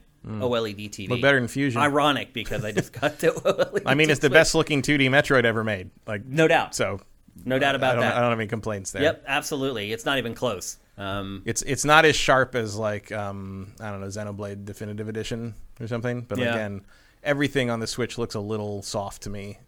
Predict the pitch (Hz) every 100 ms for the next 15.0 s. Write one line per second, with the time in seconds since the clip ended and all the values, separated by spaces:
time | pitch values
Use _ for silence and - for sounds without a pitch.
0 | _ _ _ _ _ _ _ - - -
1 | - 107 101 98 101 95 _ - 107 98
2 | 107 104 101 101 - 98 95 92 180 170
3 | - - - - - 101 101 113 107 -
4 | 113 131 127 107 101 98 104 - 107 98
5 | 98 95 107 - _ - - 120 135 135
6 | 123 117 107 104 101 107 104 135 170 190
7 | 220 175 143 131 120 - 135 139 131 131
8 | 117 - 120 113 101 101 - - - 123
9 | 104 98 95 - 104 - 98 - 82 -
10 | - - - - 147 131 - - - -
11 | - - 185 147 117 117 120 98 - 101
12 | 92 95 82 - 92 87 143 190 185 147
13 | 131 123 120 123 117 - 113 101 101 98
14 | 98 135 117 113 110 90 - 104 98